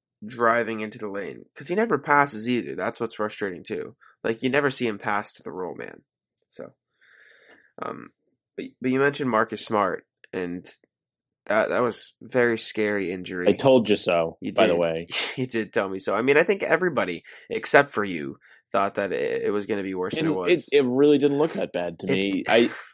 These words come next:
Speaker 2: there was no ripple like there was. I mean, if you watch the K D one, you can see his whole calf, like, ripple.
Speaker 1: There was a small ripple, which is why I think a lot of people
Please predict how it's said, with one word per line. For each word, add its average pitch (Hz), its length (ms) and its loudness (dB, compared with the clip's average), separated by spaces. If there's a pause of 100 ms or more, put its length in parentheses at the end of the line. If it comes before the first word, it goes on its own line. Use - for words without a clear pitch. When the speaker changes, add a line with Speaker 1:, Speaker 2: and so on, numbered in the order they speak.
(280)
Speaker 2:
there 143 120 6
was 131 180 4
no 151 160 6
ripple 135 380 4
like 101 200 2
there 110 100 4
was. 110 180 2
I 107 60 0
mean, 127 120 0
if 120 100 -4
you 143 80 2
watch 151 240 4
the 107 80 -10
K 127 180 4
D 147 140 4
one, 92 200 -4
you 87 80 -8
can 101 120 -2
see 120 180 0
his 107 120 2
whole 123 200 4
calf, 120 440 -2
like, 78 340 -8 (220)
ripple. - 420 0
Speaker 1:
There 113 140 0
was 143 240 4
a 131 60 -2
small 92 280 -4
ripple, 92 320 -8
which - 180 -8
is - 100 -14
why 95 140 -2
I 95 60 -4
think 87 180 -8
a 87 60 -6
lot 82 140 -6
of 78 80 -10
people 76 420 -10